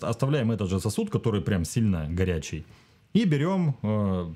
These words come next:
ледяную воду. Вы засовываете руку в ледяную воду, она у вас остывает, кожа, ногти, там, все, что может остыть. Вы высовываете и засовываете в горячую воду. Вы первые несколько секунд,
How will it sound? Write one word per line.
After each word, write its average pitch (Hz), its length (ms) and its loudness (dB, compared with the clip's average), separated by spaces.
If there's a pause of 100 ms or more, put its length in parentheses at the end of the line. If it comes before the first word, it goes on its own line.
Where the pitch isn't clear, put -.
ледяную 127 500 4
воду. 80 380 0
Вы 117 160 4
засовываете 113 680 0
руку 101 260 0
в 87 80 2
ледяную 98 360 2
воду, 101 400 0
она 110 280 2
у 98 80 0
вас 82 180 -4
остывает, 101 600 -2
кожа, 113 320 0
ногти, 101 420 0
там, 78 240 -2
все, - 220 -2
что 90 140 0
может 80 340 0
остыть. 78 300 -4 (1000)
Вы 143 180 6
высовываете 160 600 0
и - 20 2
засовываете 113 460 0
в 92 40 0
горячую 98 400 0
воду. 76 300 -2 (160)
Вы 107 160 4
первые 120 380 0
несколько 104 320 0
секунд, 139 420 0